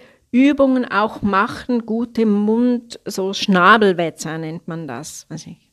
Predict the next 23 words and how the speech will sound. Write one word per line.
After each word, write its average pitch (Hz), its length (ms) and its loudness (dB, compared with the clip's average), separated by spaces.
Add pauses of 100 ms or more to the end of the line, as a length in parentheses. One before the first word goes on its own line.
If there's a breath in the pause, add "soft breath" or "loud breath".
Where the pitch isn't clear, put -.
ein 160 60 -16
deutscher 151 320 -8
Begriff, - 460 -10
Schweizer - 560 -10
Begriff, 175 480 -12
Schnabelwetzer. 160 1120 -6 (2000 loud breath)
Wenig 254 680 2
Mundbewegung 254 1000 -2
machen 240 360 0
beim 233 220 2
Singen 233 400 0
und 202 240 -2
vorne 247 680 4
einfädeln, 214 1160 -2
wie 262 200 -2
so 233 320 -4
Z-, - 640 -14
Zahnseide 185 840 0
benutzen, 156 720 -10
Zahnsiederle, 175 960 -4
wie 175 120 -10
man 170 160 -12
im 170 300 -12